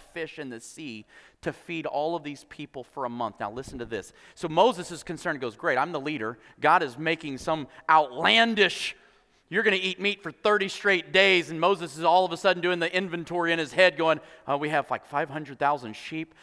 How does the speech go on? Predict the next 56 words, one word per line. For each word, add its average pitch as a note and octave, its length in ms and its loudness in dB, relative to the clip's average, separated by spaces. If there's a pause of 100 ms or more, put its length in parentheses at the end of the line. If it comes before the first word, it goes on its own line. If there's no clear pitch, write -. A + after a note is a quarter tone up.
(120)
That's C3+ 220 -4
not, D#3 160 2
oh C#3+ 140 2
my C3 200 0
goodness, A#2+ 260 -6
how C3 180 0
are C#3+ 60 0
we C#3 100 -6
gonna A2 200 -4
do B2 160 -6
this? G2+ 160 -6
Lord, B2 240 -4
how C3+ 180 4
are C#3 140 0
we A#2 80 -6
gonna A#2 180 -6
do B2+ 180 -6
this?" G#2+ 220 -8
You C3 80 -6
know? B2 180 0 (200)
And C#3 120 2
he's E3 200 -4
like, B2+ 200 0
"Are C#3+ 120 2
you F#3 100 -6
sure F#3 260 -2
you're," D3+ 240 -6 (180)
and E3 140 -2
so F#3 120 -4
this G3 200 0
is E3+ 100 -12
how E3+ 180 2
the D#3+ 60 -2
Lord D#3 280 0
even C#3+ 240 -8
responds C#3 480 -2
to C3+ 80 -4
him C#3 140 -4
after B2+ 260 -2
he A#2 60 -8
says, A#2 240 -8
"Is A2+ 100 -14
there C#3 140 -8
even C3 180 -8
enough A#2+ 240 -6 (140)
fish C3+ 240 -8
in B2+ 40 -10
the A#2+ 100 -10
sea?" A2+ 300 -12 (240)
The C3+ 120 -4
Lord C#3+ 300 0
then C3 140 -4
says, B2+ 300 -4 (160)
"Has C3 340 -2
my C#3+ 640 -2 (360)
arm C3+ 460 -2